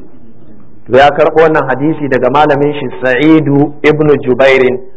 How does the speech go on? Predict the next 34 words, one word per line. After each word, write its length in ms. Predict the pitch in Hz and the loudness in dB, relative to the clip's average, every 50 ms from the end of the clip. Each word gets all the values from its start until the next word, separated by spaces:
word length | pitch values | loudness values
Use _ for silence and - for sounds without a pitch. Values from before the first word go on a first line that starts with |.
| - - - | -16 -10 -6
wani 200 | - 139 151 147 | -2 0 0 2
babban 360 | 139 143 135 127 135 147 151 | 2 0 0 2 2 0 2
malami 460 | 151 160 160 151 147 139 139 147 143 | 4 4 4 4 2 0 0 -2 -2
ne, 140 | 139 135 131 131 - - - - - - - | -2 -2 -4 -4 -6 -10 -14 -16 -16 -8 0
waliyi 600 | 123 131 131 127 139 151 160 160 156 151 151 147 - - - - | 2 2 2 2 2 0 -2 0 0 0 -2 -2 -4 -8 -14 -6
daga 240 | - 135 131 117 127 123 - | -4 -2 0 0 -2 -2 -4
cikin 280 | 147 127 170 156 160 151 | -2 0 0 2 2 2
masu 280 | 147 135 131 131 143 160 | 2 2 2 0 -2 0
ainihin 400 | - 156 151 151 156 156 156 151 | 0 2 2 2 0 0 -2 -2
mujabud 480 | 143 131 113 131 151 151 147 135 131 110 101 | -2 -2 2 2 4 4 2 0 -4 -4 -2
da'awa. 440 | 131 - - 113 98 80 - - - - - - - - - - - - - - - | -2 0 0 0 -2 -2 -6 -10 -12 -16 -16 -14 -12 -12 -10 -10 -12 -14 -6 0 2
In 160 | 160 170 175 170 | 2 2 4 4
dai 140 | 160 180 180 180 | 4 4 4 2
suka 160 | 196 190 - 170 | 0 2 2 2
yi 80 | 147 | 4
maka 240 | 151 151 - - 123 117 120 | 2 2 0 0 0 0 0
addu'a 320 | 110 113 139 135 127 123 120 - | 0 -2 0 0 0 0 0 -2
to 80 | 123 113 | -6 -8
kamar 220 | 113 127 131 135 135 139 | -6 -2 0 2 2 2
yankan 320 | 139 135 135 135 147 139 135 135 | 2 2 0 0 0 2 2 2
reza. 280 | 139 135 117 110 - - - - - - - - - - - - | 2 2 0 -2 -6 -10 -12 -14 -16 -16 -16 -16 -16 -16 -10 -4
Yanzu 240 | 113 127 123 120 | -2 0 0 2
yanzu 320 | 135 156 156 139 127 127 131 | 4 4 4 4 2 0 -2
ne 80 | 123 120 123 | -2 -2 -2
Allah 240 | 127 131 127 135 123 | 0 2 2 2 2
yana 160 | 120 113 110 - 110 | 0 -2 -4 -6 -6
amsawa. 480 | 113 110 - - 87 78 76 - - - - - | -8 -6 -4 -2 -2 -2 -4 -6 -12 -16 -6 0
Bayan 280 | 120 135 135 135 147 | 2 2 2 2 0
Allah 240 | 147 143 143 135 120 113 | 0 0 2 0 0 -2
ne 120 | 110 110 | -4 -6
na 80 | 110 113 | -8 -10
gari. 240 | 101 101 90 92 101 | -10 -12 -12 -10 -6
Kuma 200 | - 226 247 247 | -2 0 0 2
kowane 280 | 254 294 277 240 220 | 2 2 2 2 2